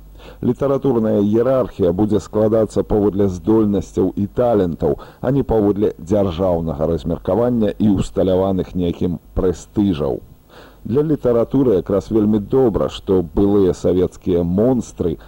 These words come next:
Саюзу пісьменнікаў або Інстытуту літаратуры, або часопіса «Полымя»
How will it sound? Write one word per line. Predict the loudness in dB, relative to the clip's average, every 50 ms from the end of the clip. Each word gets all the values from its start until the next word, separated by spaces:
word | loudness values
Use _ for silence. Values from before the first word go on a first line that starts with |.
| -20 -18
Саюзу | -8 -2 0 2 2 2 2 0 -2
пісьменнікаў | -4 -4 -8 -8 -6 -4 -2 0 0 0 0 0 -2 -2 0 0 0 0
або | 0 0 0 0 0
Інстытуту | 0 -2 -4 -6 -4 -4 -4 -2 -2 -4 -2 -2 -2 -2 -2 -2
літаратуры, | -2 -4 -4 -2 -2 -2 -2 -2 -2 -2 0 0 2 2 2 0 0 -2 -8 -20 -18 -10
або | -6 -4 -2 0 0 -2
часопіса | -2 -2 -4 -2 -2 -2 -2 -2 -2 -4 -6 -4 -6
«Полымя» | -6 -6 -2 0 2 2 4 4 2 2 0 -2 -4